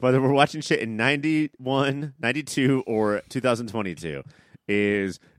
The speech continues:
nerds think that they just need some muscles to be good with girls,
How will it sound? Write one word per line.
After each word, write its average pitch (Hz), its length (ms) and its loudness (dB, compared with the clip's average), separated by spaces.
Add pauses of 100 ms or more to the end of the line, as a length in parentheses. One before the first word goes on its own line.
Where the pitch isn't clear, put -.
nerds 135 640 0 (420)
think 120 440 -6
that 98 160 -12
they 107 120 0
just 98 280 -8
need 110 240 -6
some 135 160 -4
muscles 90 440 -4
to 95 80 -8
be 85 140 -8
good 87 180 -6
with 107 180 -10
girls, 73 420 -10